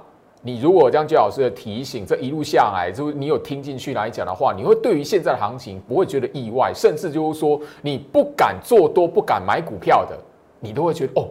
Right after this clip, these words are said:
幸好我逃过一劫。”我希望这里来讲的行情已经用很明白的用它的结果给所有人答案了。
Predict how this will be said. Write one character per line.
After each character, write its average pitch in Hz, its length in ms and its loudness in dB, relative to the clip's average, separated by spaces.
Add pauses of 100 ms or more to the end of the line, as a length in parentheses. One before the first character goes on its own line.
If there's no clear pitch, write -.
(100)
幸 - 340 -8
好 90 140 -10
我 82 160 -10
逃 95 160 -10
过 104 220 -8
一 101 80 -14
劫。” - 160 -20 (1400)
我 139 80 0
希 139 140 0
望 220 160 6
这 226 120 6
里 113 120 0
来 113 140 2
讲 117 120 0
的 117 80 2
行 135 220 0
情 113 240 -10
已 104 60 -12
经 139 280 -8
用 151 240 2
很 117 200 -4
明 117 200 -6
白 113 200 -2
的 104 160 -4
用 139 200 0
它 156 280 2
的 196 100 4
结 104 260 -4
果 92 280 -6
给 98 280 -6
所 - 480 0
有 175 160 6
人 90 220 -2
答 90 220 -2
案 101 160 -2
了。 - 120 -18